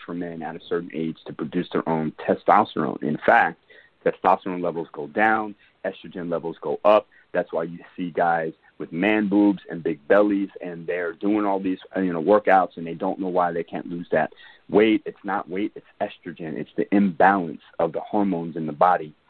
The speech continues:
So that's another important reason why you do not wanna be releasing that sauce. You wanna keep that inside your body and learn how to have an, an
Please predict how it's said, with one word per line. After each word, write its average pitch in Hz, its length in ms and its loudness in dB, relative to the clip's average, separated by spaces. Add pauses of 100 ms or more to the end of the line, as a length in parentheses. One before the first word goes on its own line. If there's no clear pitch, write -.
(460)
So 87 280 2
that's 101 240 -2
another 101 520 -6 (360)
important 95 680 0
reason 101 340 -2
why 87 240 -4 (100)
you 92 280 -12
do 92 100 -8
not 92 320 2
wanna 92 200 -8
be 87 160 -12
releasing 85 520 -10
that 78 260 -6 (380)
sauce. 101 380 4
You 92 100 -14
wanna 78 140 -16 (100)
keep - 160 -18
that 85 200 -10
inside 92 420 -4
your 80 100 -12
body 80 380 -6 (320)
and 87 300 -6
learn 107 320 0
how 87 420 -6
to 90 300 -2 (260)
have 87 280 2
an, 92 300 -6 (140)
an 85 180 -6